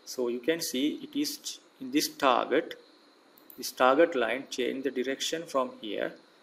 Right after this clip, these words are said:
and also it change direction from here. So this is a geometry point, uh, and this is not a geometry point because this have a discontinuation here.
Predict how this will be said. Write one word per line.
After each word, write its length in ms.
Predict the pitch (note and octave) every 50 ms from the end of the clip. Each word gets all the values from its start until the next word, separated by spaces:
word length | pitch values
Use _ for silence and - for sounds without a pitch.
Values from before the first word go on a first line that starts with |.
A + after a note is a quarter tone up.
| _ _ -
and 140 | B2+ A#2+ A#2+
also 380 | A#2 B2+ C3+ B2+ - - D3 C#3
it 240 | C3 B2 - -
change 320 | - - B2+ B2+ C3+ C3 A#2+
direction 420 | A#2+ A#2+ B2 A#2+ - - C3+ C3+ C3+
from 240 | - - C#3 E3 F#3+ - - - - - - _ _ -
here. 180 | C#3 B2+ A#2 A2
So 200 | - - A#2 A2+
this 160 | A#2 A#2+ D3
is 180 | D#3 D3+ -
a 80 | - G3+
geometry 560 | D#3+ C3 C3 C3 B2 A2+ G#2+ G#2 - - A2+
point, 320 | - - - A2 C#3+ F3+ - - - - - - - - - -
uh, 80 | B2+
and 300 | A#2+ A#2 B2 C3+ D3 D3 C#3 -
this 220 | - C3+ C3+ - -
is 180 | A#2+ A#2+ -
not 180 | D#3 D#3+ D3+ D#3
a 80 | D#3+ D3
geometry 540 | D#3+ - C#3 C3 C3 C#3 C3+ - - C#3+
point 280 | C#3 - C3 C#3+ E3+ D#3+
because 280 | C3 A#2 - C#3 D#3 -
this 160 | - A#2+ B2 B2+ B2+
have 160 | B2+ B2 B2+
a 100 | D3+ F3
discontinuation 1120 | - C3+ B2 - - - - C#3+ C#3+ C3+ D3 C#3 C3+ B2+ B2 A#2+ A#2+ A#2 - - C#3+ E3 - - - - - - _ _ _
here. 240 | - C#3+ C3 G#2+ -